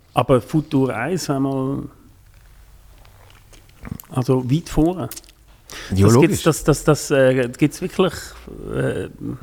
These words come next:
Speaker 1: selten. Und ich finde auch eben in diesen Podcasts, wenn man sie mal hört,
Speaker 2: Ja.
Speaker 1: es geht ja immer um die Vergangenheit.
Speaker 2: Ja.
Speaker 1: Also in diesen Comedy-Podcasts, andere Podcasts, äh, höre ich oder konsumiere ich selten.
Speaker 2: Ja. Ja, du
Speaker 1: Siehst du, schon ein bisschen ruhig am Tisch.
Speaker 2: Nein, wir
Speaker 1: Zukunft.
Speaker 2: probieren es. Wir probieren es.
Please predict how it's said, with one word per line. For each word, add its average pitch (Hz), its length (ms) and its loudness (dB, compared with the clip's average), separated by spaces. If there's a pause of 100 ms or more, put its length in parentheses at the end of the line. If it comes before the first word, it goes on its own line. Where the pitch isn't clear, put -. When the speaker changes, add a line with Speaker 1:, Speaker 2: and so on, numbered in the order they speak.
(440)
Speaker 1:
selten. 196 360 0
Und 156 120 4
ich 143 60 -2
finde 185 240 4
auch 175 100 6
eben 202 180 4
in 156 80 2
diesen 151 360 4
Podcasts, - 800 0
wenn 143 120 4
man 151 60 6
sie 139 120 0
mal 120 140 4
hört, - 360 -4
Speaker 2:
Ja. 85 260 4
Speaker 1:
es - 140 0
geht 131 100 6
ja 123 60 4
immer 165 180 0
um 147 60 0
die - 60 -8
Vergangenheit. 143 720 -2
Speaker 2:
Ja. 90 240 6
Speaker 1:
Also 143 320 6 (300)
in 151 140 0
diesen 117 220 4
Comedy-Podcasts, 160 760 -2
andere 135 220 2
Podcasts, - 600 -6
äh, - 340 -10 (260)
höre 123 160 -2
ich - 240 -6
oder 135 120 -6
konsumiere 127 440 -4
ich - 60 -10
selten. - 460 -4
Speaker 2:
Ja. 85 220 4 (1200)
Ja, 92 160 4 (200)
du 87 100 -2
Speaker 1:
Siehst 185 240 2
du, 143 60 -2
schon 156 140 0
ein 170 60 2
bisschen 139 160 0
ruhig 156 180 6
am 165 140 0
Tisch. 120 180 6
Speaker 2:
Nein, 226 200 8
wir - 60 6
Speaker 1:
Zukunft. 101 200 6
Speaker 2:
probieren 151 200 8
es. - 320 0
Wir 101 140 2
probieren 113 420 4
es. - 240 -8